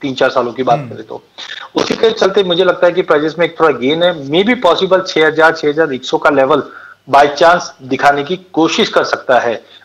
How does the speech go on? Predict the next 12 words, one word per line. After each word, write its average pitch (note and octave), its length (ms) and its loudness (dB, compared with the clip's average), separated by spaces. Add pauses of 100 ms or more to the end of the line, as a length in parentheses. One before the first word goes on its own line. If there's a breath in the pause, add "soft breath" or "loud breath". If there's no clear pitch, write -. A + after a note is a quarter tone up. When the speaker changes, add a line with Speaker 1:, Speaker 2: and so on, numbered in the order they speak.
(100)
Speaker 1:
But F#3 100 4
Speaker 2:
हम्म। - 120 -6
Speaker 1:
overall F3 460 2
मेरा D3 260 2
calculation D3+ 560 0
और C#3+ 200 2
जो C#3+ 80 0
डिमांड C3+ 380 0
supply C#3 340 0
हम C3+ 160 -2
देखते B2 320 0
हैं, C3+ 180 -2